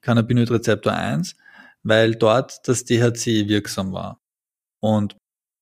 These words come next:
jetzt ist aber so, wenn wir in unserem Körper einen Rezeptor haben, dann ist der ganz sicher nicht dafür da, dass eine Pflanze dran binden kann, ja, oder ein Stoff aus einer Pflanze dran binden kann, sondern der hat schon eine intrinsische Funktion, ja.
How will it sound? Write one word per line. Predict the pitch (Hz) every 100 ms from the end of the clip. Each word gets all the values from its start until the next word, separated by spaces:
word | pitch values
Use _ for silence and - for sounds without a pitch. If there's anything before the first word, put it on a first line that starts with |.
| _
jetzt | 117 -
ist |
aber | 113 123
so, | 120 135
wenn | 120 127
wir | 131
in | 127
unserem | 123 120 120 120
Körper | - 117 104 - 135 139 - -
einen | 123
Rezeptor | 110 - 107 - 117
haben, | 117 120
dann | 113
ist | 113 -
der | 113
ganz | 104 107 113
sicher | 127 123
nicht | 117 117
dafür | 101 107 117
da, | 113 107
dass | 120 117
eine | 117 107
Pflanze | - 113 120 127 120
dran | - 101 101
binden | 101 104 101
kann, | - 98 101 _
ja, | 104 107
oder | 107
ein | 104
Stoff | 104 107 104 -
aus | 107
einer | 104
Pflanze | - 107 107
dran | 113 - 101
binden | 104 101
kann, | 120 120 - - -
sondern | - 117 107
der | 104
hat | 104 110 -
schon | 127 123 127 - _
eine | - 113 110 107
intrinsische | 127 117 120 120 113 110 117
Funktion, | - 113 104 - 101 98 95
ja. | 95 98